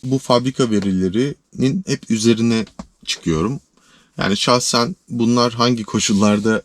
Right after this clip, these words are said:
yazılıp çiziliyor <laughs> onu da bilmiyorum. Ama size ortalama bir veri verebilirim. E, ortalama yedi nokta bir ile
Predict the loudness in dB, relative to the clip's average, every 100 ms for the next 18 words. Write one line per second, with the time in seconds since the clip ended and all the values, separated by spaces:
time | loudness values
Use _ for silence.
0 | -2 -2 0 -2 -2 -4 -2 -2 -2 -4
1 | -8 -8 -2 0 2 2 0 0 0 -6
2 | -10 -12 -20 -20 -18 -18 -16 -16 -14 -2
3 | 2 2 0 -6 _ -8 0 2 4 2
4 | 2 -2 0 0 0 0 0 -2 -6 _
5 | -4 0 0 0 -2 -4 -6 -6 -6 -6
6 | _ 0 2 2 2 2 2 0 -4 -14
7 | -18 -2 0 2 0 -2 0 -2 0 -4
8 | 0 0 0 -12 _ -4 0 2